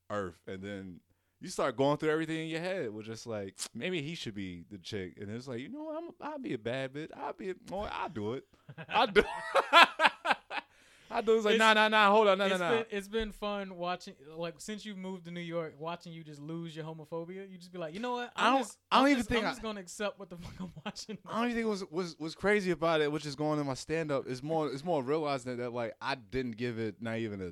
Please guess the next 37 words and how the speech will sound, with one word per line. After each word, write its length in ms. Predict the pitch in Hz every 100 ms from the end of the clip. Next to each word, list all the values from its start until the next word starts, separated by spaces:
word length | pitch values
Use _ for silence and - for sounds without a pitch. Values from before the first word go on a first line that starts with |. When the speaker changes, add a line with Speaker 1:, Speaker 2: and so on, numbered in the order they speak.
| -
Speaker 1:
a, 60 | 90
a 60 |
thought. 400 | - - 110 90 - _ _ _
I 100 | -
was 120 | 123 120
just 140 | 101
doing 220 | 120 117
what, 140 | 113 101
what 100 | 107
everybody 260 | 110 107
else 180 | 110 101
was 100 | 90
doing. 300 | 85 85 82 -
Speaker 2:
Yeah, 400 | 160 175 175 170
I 80 | 165
get 200 | 180 165
it. 180 | 156 151
South, 360 | - 170 160 147 _ 147
we 120 | 160
was 140 | 156
out 220 | 156 151
there. 260 | 160 147 143 156
It's 120 | 147
a 40 |
lot 200 | 151 151
of, 80 | 160 - _ _ 165
li-, 80 | 190
uh, 80 | 190 190
granted, 300 | 226 262 220
granted, 280 | 226 220 196
it's, 160 | -
it's 100 | 175
Speaker 1:
Just, 180 | 160 170
just, 200 | 170 196
Speaker 2:
South. 180 | 190 180
Speaker 1:
just 280 | 113 175 -
school 600 | - 180 196 190 165